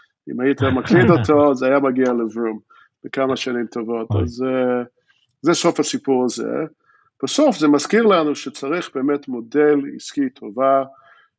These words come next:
Speaker 1: שה-, אי אפשר לעבוד לנצח ב-, ב-growth mode, שה-, ה-gross margin הוא לא מספיק גדול לכסות את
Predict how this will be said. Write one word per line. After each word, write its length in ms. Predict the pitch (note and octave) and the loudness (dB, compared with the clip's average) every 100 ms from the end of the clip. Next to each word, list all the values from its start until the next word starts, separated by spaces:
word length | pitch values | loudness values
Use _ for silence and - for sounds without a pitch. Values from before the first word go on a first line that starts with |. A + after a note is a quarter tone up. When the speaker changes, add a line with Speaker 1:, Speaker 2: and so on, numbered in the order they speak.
| _ | _
Speaker 1:
שה-, 720 | - - A#2+ A#2+ A#2 A2+ A2+ A2+ A2+ - _ _ _ _ _ _ - | -14 -8 -4 -4 -4 -4 -4 -6 -10 -14 _ _ _ _ _ _ -2
אי 100 | D3+ | 2
אפשר 280 | D#3+ - D3 | 2 2 -4
לעבוד 380 | C3+ A#2+ B2+ B2+ | -2 -4 -4 -6
לנצח 640 | A2+ A#2+ C3 - A#2+ - - | -4 -2 -4 -6 -10 -10 -14
ב-, 260 | A#2+ A2+ A2+ | -6 -4 -4
ב-growth 420 | A2+ A#2+ C#3+ C#3+ C#3+ | -6 0 2 2 0
mode, 380 | C3+ B2+ B2 | -2 0 -2
שה-, 160 | A#2+ A#2+ A#2 A#2+ A#2+ A2+ | -4 -10 -8 -10 -10 -10
ה-gross 760 | A2+ A2+ A2+ G#2+ C#3 C#3 - | -8 -8 -8 0 2 0 0
margin 380 | C3 C3+ B2 A#2+ | 0 2 0 -4
הוא 120 | A2+ | -2
לא 100 | A#2+ | 0
מספיק 440 | C3+ C3+ - C3+ C#3 | 0 -2 -4 -4 -4
גדול 300 | C3+ E3+ C#3 | -2 0 0
לכסות 440 | - A#2+ B2 A2+ | -2 -8 -8 -6
את 180 | A#2 - | -10 -8